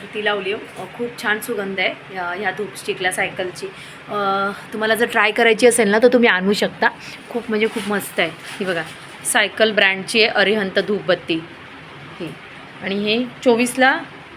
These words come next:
अ, ऑफर होती, ही वीस रुपयाची होती, चोवीसची आहे पण वीसला होती. मस्त आहे पण,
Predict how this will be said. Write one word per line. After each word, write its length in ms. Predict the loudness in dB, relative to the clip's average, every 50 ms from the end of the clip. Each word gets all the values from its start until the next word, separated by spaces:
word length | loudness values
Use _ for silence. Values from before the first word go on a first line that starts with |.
| -20 -20 -20 -20 -20 -4 2
अ, 40 | 6
ऑफर 420 | 6 6 6 6 4 6 6 6
होती, 200 | 6 4 2 0
ही 140 | 0 2 4
वीस 240 | 4 4 2 2 -2
रुपयाची 360 | 2 4 2 2 2 0 -4
होती, 160 | -6 -6 -8
चोवीसची 480 | -2 -2 0 0 0 -2 0 2 2 2
आहे 80 | 4
पण 120 | 2 0 0
वीसला 340 | 0 0 -2 0 0 0 0
होती. 320 | 0 -2 -4 -6 -8 -8 -10 -16 -18 -18 -18 -18 -18 -20 -20 -20 -18 -12 -8
मस्त 240 | -6 -6 -2 0 0
आहे 80 | 0
पण, 160 | 0 -2 -8